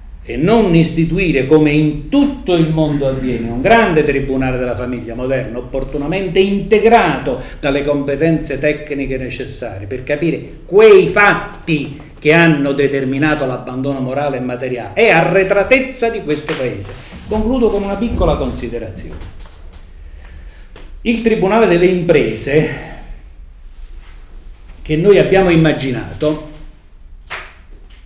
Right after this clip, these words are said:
individua nel Presidente del Tribunale il potere di chiedere ad autorità economiche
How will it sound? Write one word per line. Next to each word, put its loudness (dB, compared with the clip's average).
individua 0
nel 2
Presidente 0
del 6
Tribunale -4
il -2
potere -2
di -2
chiedere 2
ad -6
autorità 0
economiche -2